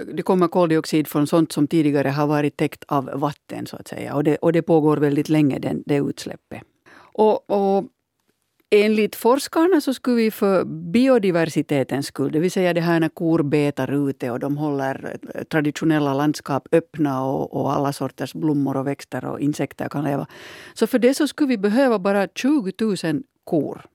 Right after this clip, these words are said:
Men de facto så har vi åttahundratrettiotusen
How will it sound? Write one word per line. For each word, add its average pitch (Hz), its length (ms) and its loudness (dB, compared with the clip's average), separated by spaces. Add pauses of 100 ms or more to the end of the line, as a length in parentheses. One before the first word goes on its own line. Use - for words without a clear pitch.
(200)
Men 208 140 4
de 226 100 6
facto 277 400 0
så 240 120 0
har 226 220 4
vi 202 140 2
åttahundratrettiotusen 202 2500 0